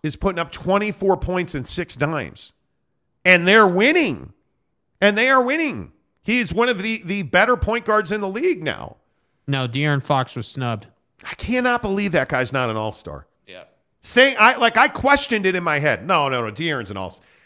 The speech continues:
Speaker 1: And I'm like, "No, De'Aaron didn't make the all-star
Speaker 2: Sabonis
Speaker 1: team."
Speaker 2: made it.
Speaker 1: Saboner? I, like, I don't, I don't understand that. He's a, Domantas Sabonis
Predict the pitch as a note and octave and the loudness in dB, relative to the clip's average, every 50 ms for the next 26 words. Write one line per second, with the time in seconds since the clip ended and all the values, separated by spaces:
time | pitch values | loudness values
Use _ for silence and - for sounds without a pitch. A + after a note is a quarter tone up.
0 | _ _ - F3+ G#3 F#3 G3 A#3+ C#4 C4 D3+ D#3 F#3 A#3+ C#4+ C4 G#3+ F#3+ E3 - | _ _ -8 -6 -6 -4 -2 -2 -2 -2 -2 -2 -2 -2 0 -2 -4 -4 -8 -16
1 | _ _ _ _ - A3+ B3 A3 A3 C4 - - G#3 G#3+ C4 D4+ - E3+ C#3 - | _ _ _ _ -4 -4 -2 0 -2 -2 -2 2 6 8 8 8 6 4 2 2
2 | E3 E3 E3 D#3+ C#3+ - - C3 A#2+ G#2+ F#2+ F#2 F2+ - - _ _ _ _ _ | 2 2 2 0 -2 -4 -4 -6 -6 -6 -6 -6 -8 -8 -10 _ _ _ _ _
3 | _ _ _ _ _ _ _ _ _ _ _ - - - C3 G#2+ A#2 A2 A2 B2+ | _ _ _ _ _ _ _ _ _ _ _ -16 -10 -8 -4 -2 -2 -2 -2 -2
4 | C#3 D#3 D#3 D3 - _ _ _ _ _ _ _ _ - D3+ F#3 - - F3+ F#3 | -2 -4 -6 -8 -12 _ _ _ _ _ _ _ _ 4 4 4 4 4 2 2
5 | F3+ F3 F3+ F#3+ G3+ A3 G#3+ G3+ F3+ E3 D3+ - D3+ D#3 F3 F3 F3 E3+ D#3+ D#3 | 2 4 4 4 6 6 6 4 2 2 -2 0 2 4 4 4 4 2 0 0
6 | C3+ B2+ - - - B2+ A#2+ A2+ G#2 F#2+ F#2 - G#2+ D#3 E3 B2+ C3+ G#2 - _ | -2 -4 -8 -6 -6 -4 -4 -4 -4 -6 -6 -4 -4 -4 -4 -4 -6 -8 -10 _
7 | - _ _ _ _ _ _ _ _ _ _ - A2 D3+ C#3+ C#3 D#3 E3 - F#3+ | -20 _ _ _ _ _ _ _ _ _ _ -10 -4 0 0 2 2 0 0 -4
8 | F3 - - D3+ A2 C#3 C3+ C#3 C#3+ C#3 - - - - - | -6 -4 -4 -4 -2 -2 -2 -2 -2 -4 -6 -8 -12 -14 -16